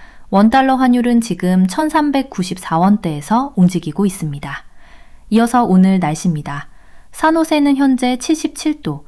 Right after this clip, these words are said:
낮 최고 칠십칠 도에 밤에는 오십팔 도까지 내려가겠고 구름이 많겠습니다. 샌프란시스코는 현재 육십오 도,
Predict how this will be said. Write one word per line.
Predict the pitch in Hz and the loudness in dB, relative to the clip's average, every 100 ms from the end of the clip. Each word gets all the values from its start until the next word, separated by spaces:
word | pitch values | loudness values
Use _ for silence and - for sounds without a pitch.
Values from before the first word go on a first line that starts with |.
| - - | -16 -4
낮 | 165 | -4
최고 | - 220 220 | -2 -2 0
칠십칠 | 220 311 - - 320 302 | -2 -4 -4 -4 -2 -2
도에 | 175 170 214 - | -2 -2 -2 -4
밤에는 | - 175 180 180 240 285 - | -2 0 4 4 4 2 -2
오십팔 | 175 180 214 - 330 | -2 -2 -6 -2 0
도까지 | 339 330 175 165 151 | 0 -2 -6 -4 -6
내려가겠고 | 160 170 160 151 - - 226 170 - - - | -2 -2 -4 -8 -14 -4 -2 -2 -14 -20 -2
구름이 | 208 208 220 269 | 4 6 6 4
많겠습니다. | 156 151 - 160 143 143 139 - - - - - | 0 -2 -6 -6 -6 -10 -12 -16 -20 -20 -20 -20
샌프란시스코는 | - 320 320 320 311 302 - 277 262 262 | -4 -2 2 2 2 -4 -2 2 4 4
현재 | 254 247 233 233 190 | 4 4 4 2 2
육십오 | 185 - 226 170 180 | 0 -2 -2 0 0
도, | 151 | -2